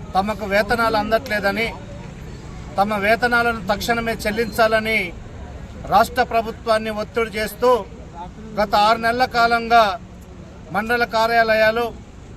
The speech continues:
పంచాయతీ కార్యాలయాలు, రాష్ట్ర కల-, రాష్ట్ర వ్యాప్తంగా జిల్లా కలెక్టరేట్లను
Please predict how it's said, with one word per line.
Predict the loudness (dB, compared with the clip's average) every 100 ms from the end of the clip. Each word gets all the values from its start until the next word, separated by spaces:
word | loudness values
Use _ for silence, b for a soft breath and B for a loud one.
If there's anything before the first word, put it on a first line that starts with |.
| -6 -2
పంచాయతీ | 0 2 2 0 -2 0
కార్యాలయాలు, | 2 2 4 4 2 2 0 -4 -10 -18 -18 -16 -18 -6 0
రాష్ట్ర | 0 0 2 2 2 -2 -12 -4
కల-, | 0 0 -2 -10 -4
రాష్ట్ర | -2 -2 0 2
వ్యాప్తంగా | 0 0 -4 2 2 2
జిల్లా | 0 2 2 2
కలెక్టరేట్లను | 0 0 -2 -2 -2 -2 -2